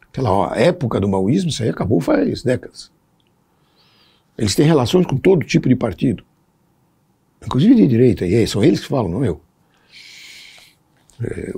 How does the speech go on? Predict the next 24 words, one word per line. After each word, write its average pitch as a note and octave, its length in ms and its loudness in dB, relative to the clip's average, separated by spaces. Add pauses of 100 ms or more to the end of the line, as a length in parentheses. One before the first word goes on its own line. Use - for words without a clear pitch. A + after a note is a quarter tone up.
(100)
relações C#3 320 2
que D#3+ 60 2
eu B2+ 80 2
quero A2+ 140 2
dizer, C3+ 120 4
eles C#3+ 140 4
organizam E3 440 6
eventos C3+ 500 2
de G#2+ 100 0
juventude A#2 600 0
onde E3+ 220 -4
participa - 460 -8
o - 40 -16
partido - 320 -10
de - 60 -14
esquerda F#3+ 280 -4
e - 20 -6
o - 40 -6
partido F#3+ 260 -6
de D3+ 80 -2
direita, A#2 360 -4 (260)
lá D3+ 100 -6
na E3+ 80 -4
China. - 280 -8